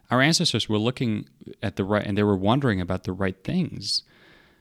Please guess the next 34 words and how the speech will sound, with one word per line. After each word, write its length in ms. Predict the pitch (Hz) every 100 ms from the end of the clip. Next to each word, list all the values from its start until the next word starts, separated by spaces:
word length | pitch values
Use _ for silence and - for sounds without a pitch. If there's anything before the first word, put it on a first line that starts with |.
| _ _ _
Knowing 400 | 107 104 139 180
how 160 | 156 143
the 100 | 123
night 200 | 123 113
sky 340 | - 110 139
works 380 | 123 98 107 -
does 480 | - 104 123 165 165
give 160 | 131 101
us 120 | 98
a 60 |
tremendous 400 | - 101 95 92
amount 220 | - 92 87
of 80 |
power 320 | - 92 92 92
over 160 | 85
nature, 340 | 85 82 - 110
and 180 | 107
it 60 | 110
improves 380 | 113 110 135 131
our 140 | 131
lives, 520 | 131 147 196 101 95
because 560 | - - 104 113 104 -
much 400 | 104 101 117 -
of 60 | 131
the 40 |
knowledge 360 | 117 107 98 95
of 80 |
how 120 | 87 87
stars 460 | - 113 135 156
work 300 | 95 87 90
and 100 | 98
how 100 | 92
gravity 480 | 92 92 98 156 143
works 460 | 95 90 107 -